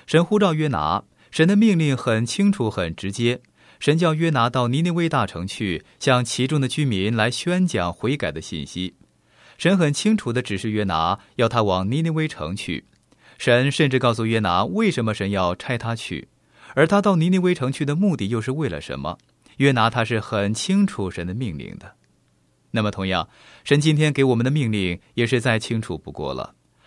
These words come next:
神从来不跟我们捉迷藏，也不要我们猜他的心意。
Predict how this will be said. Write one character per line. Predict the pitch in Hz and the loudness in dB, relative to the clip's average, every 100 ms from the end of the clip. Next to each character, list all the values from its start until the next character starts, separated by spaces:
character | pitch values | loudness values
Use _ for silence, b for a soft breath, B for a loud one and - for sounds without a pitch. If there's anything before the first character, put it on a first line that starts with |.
| b | b
神 | - 165 | 0 0
从 | 170 185 | 2 2
来 | 151 147 | 2 2
不 | 160 | 0
跟 | 151 | 0
我 | 123 | 0
们 | 95 98 120 127 | 0 0 0 -2
捉 | - 120 | -2 -2
迷 | 104 | -2
藏， | - 71 80 98 B B | -4 -4 -2 -4 B B
也 | 120 110 | -2 0
不 | 127 | 2
要 | 127 | 2
我 | 107 | 2
们 | 92 101 123 | 0 0 -2
猜 | - 165 170 | -4 -2 -2
他 | 165 110 | -2 -4
的 | 85 | -6
心 | 80 85 78 | -8 -10 -10
意。 | 65 50 | -12 -14